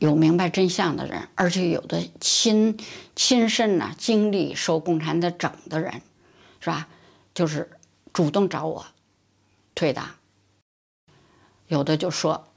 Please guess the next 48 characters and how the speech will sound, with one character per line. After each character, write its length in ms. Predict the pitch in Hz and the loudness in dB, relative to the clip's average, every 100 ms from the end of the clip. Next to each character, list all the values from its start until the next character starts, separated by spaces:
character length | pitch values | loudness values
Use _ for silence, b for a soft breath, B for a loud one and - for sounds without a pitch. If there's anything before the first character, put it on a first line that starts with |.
| _ _ _ - | _ _ _ -6
：“哎， 380 | 233 202 165 156 | -4 -4 -8 -4
那 140 | 226 | -2
位 120 | 214 | 0
女 200 | 196 170 | 0 -2
士， 320 | 165 202 180 175 B B B - | -4 -4 -6 -10 B B B -6
请 220 | 170 170 | -2 0
过 180 | 214 196 | 0 -2
来， 240 | 165 170 b b b _ | -4 -10 b b b _
哎， 320 | 170 165 - _ _ _ - | -4 -4 -6 _ _ _ -2
给 100 | 254 | 0
我 120 | 165 | 0
退 260 | - 226 | -2 -4
了 120 | 151 - | -4 -10
吧。” 220 | - - _ _ _ _ _ _ | -14 -16 _ _ _ _ _ _
我 100 | 170 | -6
说 200 | 202 202 | -2 -2
：“那 80 | 240 | -2
好。” 480 | 202 - - 156 - b b b b - | -4 -6 -6 -10 -16 b b b b -4
我 120 | 156 | -2
说 140 | 175 202 | 2 2
：“您 220 | 202 202 | 2 2
真 160 | 247 | 0
是 120 | 220 156 | 2 0
明 240 | 147 151 | -2 -2
白 140 | 160 | -4
人。” 140 | - 160 - _ _ b _ _ B B B | -6 -10 -16 _ _ b _ _ B B B
他 100 | - | -8
说 280 | 147 170 156 b b b b b - | -4 -4 -6 b b b b b -6
：“我 140 | 165 | -4
说， 200 | 151 180 | 0 2
那 160 | 185 202 | 2 0
我 100 | 135 | -2
就 100 | 160 | -4
给 200 | - - | -6 -8
您 360 | - 160 175 170 | -4 -2 -4 -6
起 180 | - 151 | -6 -4
个 120 | 165 | -4
化 200 | - 202 | -4 -4
名 280 | 151 - 165 | -4 -8 -8
吧。 220 | 165 - _ _ _ | -10 -12 _ _ _
”“不 120 | - 285 | 2 4
用， 280 | 294 - - _ - b b b | 4 -2 -14 _ -20 b b b
起 240 | - - 156 | -4 -2 0
什 160 | 190 | 2
么 80 | 254 | 2
化 220 | 269 190 | 2 -2
名 140 | - - | -2 -8
啊？ 200 | - | -14